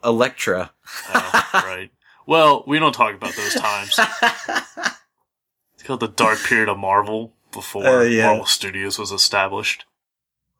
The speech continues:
Speaker 1: Oh, Jesus. But, um, so yeah, that's what I've been playing lately. I'm eager to get back to Dark Cl-, Cloud two, and I'll tell you guys how I feel about it once I get further.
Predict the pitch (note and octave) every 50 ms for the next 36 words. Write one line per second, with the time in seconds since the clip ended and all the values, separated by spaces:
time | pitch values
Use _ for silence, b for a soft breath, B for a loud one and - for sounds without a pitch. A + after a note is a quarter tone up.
0 | _ - A2+ G2 G2 F#2+ F2+ - - G2+ F#2+ G2 G2+ G2 F#2+ - - - _ _
1 | _ _ _ _ _ _ _ _ _ - F3 F3 F3 E3+ E3+ E3+ E3 D3+ A#2+ -
2 | - F3 F3 E3+ E3+ E3+ E3+ F3+ F3 - D#3+ C3+ B2+ B2 A#2+ B2 A#2 A#2 - A#2+
3 | A#2+ A#2 A#2 A#2+ A#2 A2+ A#2 B2 A#2+ A#2 A#2 - B2+ C3+ C#3+ C3+ C3 C3 B2 -
4 | - D#3+ E3 E3 E3 D#3 C#3 B2 C3 A#2+ - A#2+ A#2 A#2 A#2 - A2+ A#2 A#2 A2
5 | A2 - A#2+ A2 - - - - A#2+ A2+ A2 G#2+ - - A#2+ A#2 A2+ A2 G#2 G#2
6 | G2+ A2 A2+ A2 - A#2+ A2+ A2 A2 A2 G#2 G2+ - G#2 G2+ G2+ - - G#2+ G#2
7 | G2+ F#2+ G2 G2 G2+ G#2 G#2 - G#2+ G#2+ G#2 - - G#2 G#2+ G2+ - - A2 G#2+
8 | G#2 G2 G#2 G#2 G#2 A2 -